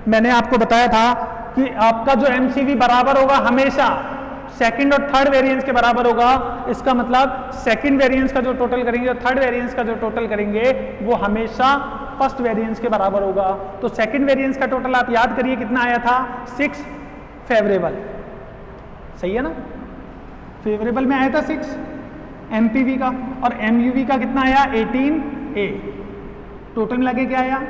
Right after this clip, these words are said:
ट्वेल्व ए, यही आया। तो ये देखिए, ये आपके एमसीवी का आंसर आ रहा था, ये आपके एमयूवी का आ रहा है और ये आपके एमपीवी आ रहा है। तो देखिए,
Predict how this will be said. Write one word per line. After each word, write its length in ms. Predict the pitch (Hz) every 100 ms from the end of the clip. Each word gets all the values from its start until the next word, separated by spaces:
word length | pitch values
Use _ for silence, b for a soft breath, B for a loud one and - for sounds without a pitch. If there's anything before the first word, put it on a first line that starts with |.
| - - -
ट्वेल्व 320 | 226 240 254 254
ए, 120 | 226 269 - - - - - - 175
यही 200 | 233 277
आया। 200 | 269 285 285 - - - - - - - - - - - - -
तो 60 | 233
ये 120 | 233
देखिए, 300 | 226 226 262 247
ये 140 | 220
आपके 260 | 233 - 240
एमसीवी 400 | 233 247 262 262
का 80 | 269
आंसर 260 | 262 269
आ 80 | 269
रहा 120 | 269
था, 500 | 262 269 262 - - 196
ये 100 | 247
आपके 260 | 233 - 233
एमयूवी 440 | 214 233 254 269
का 120 | 269
आ 100 | 269
रहा 120 | 269 262
है 540 | 262 - - - -
और 100 | 226
ये 100 | 247
आपके 260 | 226 233 233
एमपीवी 460 | 196 185 214 226
आ 100 | 240
रहा 120 | 226 226
है। 400 | 226 - - 233
तो 60 |
देखिए, 320 | 233 247 269